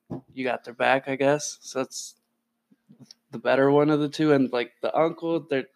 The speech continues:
they're weird. I mean, you go there if you're, like, you're tired of family, you know, you need to let some steam out. And 'cause they're always trying weird shit. What, what the fuck was up with Burger King and the hot dogs?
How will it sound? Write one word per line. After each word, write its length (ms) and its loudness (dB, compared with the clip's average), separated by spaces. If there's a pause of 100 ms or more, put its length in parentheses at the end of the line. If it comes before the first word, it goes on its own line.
they're 160 -2
weird. 520 4
I 60 2
mean, 180 0
you 120 -4
go 280 0
there 340 -2
if 200 -10
you're, 120 -12
like, 240 -8 (140)
you're 160 -12
tired 460 0
of 140 -4
family, 380 4
you 120 2
know, 140 4
you 100 2
need 140 2
to 240 0 (360)
let 140 -14
some 160 -10
steam 320 -8
out. 220 0
And 180 -6 (500)
'cause 120 -8
they're 100 4
always 160 2
trying 260 0
weird 280 2
shit. 180 -2
What, 300 2
what 120 -6
the 120 -10
fuck 200 -4
was 140 -6
up 120 -2
with 200 -6
Burger 240 0
King 300 -4
and 120 0
the 80 -6
hot 340 0
dogs? 520 -6